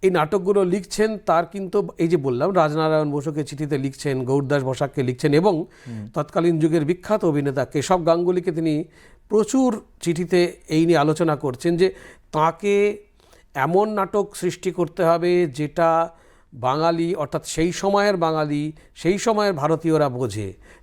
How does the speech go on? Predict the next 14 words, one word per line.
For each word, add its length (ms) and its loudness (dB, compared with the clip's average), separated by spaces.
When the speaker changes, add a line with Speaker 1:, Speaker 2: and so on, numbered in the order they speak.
Speaker 1:
তাদের 480 2
মতো 420 -2
করে 340 0
তাদের 460 0
কথা, 560 0
তাদের 360 -2
ভাবনাকে 920 -2
তাকে 260 -4
অ্যাড্রেস 460 0
করতে 340 -10
হবে। 300 -18
এটা 240 -2
একটা 200 -4
দিক। 180 -8